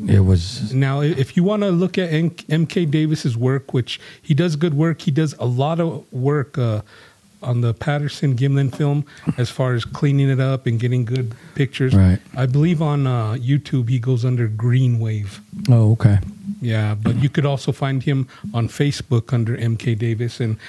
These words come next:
Speaker 1: Right.
Speaker 2: you know, he's a hell of a guy. I've messaged him before, and he'll usually respond to your messages or whatever.
Speaker 1: Right. And he's done some good work, e-, especially on the Patterson Gimlin film. I think he's,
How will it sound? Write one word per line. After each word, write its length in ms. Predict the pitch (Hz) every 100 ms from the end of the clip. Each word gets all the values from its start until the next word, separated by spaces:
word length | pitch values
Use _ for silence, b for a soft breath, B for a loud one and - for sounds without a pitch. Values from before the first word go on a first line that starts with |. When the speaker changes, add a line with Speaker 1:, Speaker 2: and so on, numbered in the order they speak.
| B
Speaker 1:
Right. 220 | 101 92
Speaker 2:
you 40 |
know, 120 | 151 147
he's 180 | 190
a 60 | 196
hell 180 | 165 185
of 80 | 156
a 60 |
guy. 260 | 135 165 147
I've 80 | 139
messaged 460 | 156 - 143 127
him 120 | 170
before, 360 | 143 - 139 147
and 120 | 131 - B B B
he'll 260 | - 139
usually 320 | 135 151 143 151
respond 520 | 127 - 143 139 135
to 40 |
your 100 | 135
messages 720 | 123 127 208 123 123 123 120
or 80 | 110
whatever. 380 | 113 113 113 120
Speaker 1:
Right. 260 | 117 98 98 - - B B
And 140 | 127 120
he's 160 | 127
done 160 | 131 151
some 220 | 139 131
good 180 | 139 127
work, 320 | 123 131 120
e-, 40 | 104 120
especially 440 | 139 - 165 147 170
on 120 | 165
the 80 | 127
Patterson 540 | - 123 127 - 104
Gimlin 360 | 107 113 117 110
film. 240 | 120 123 135
I 100 | 120
think 300 | 135 131 -
he's, 280 | 135 131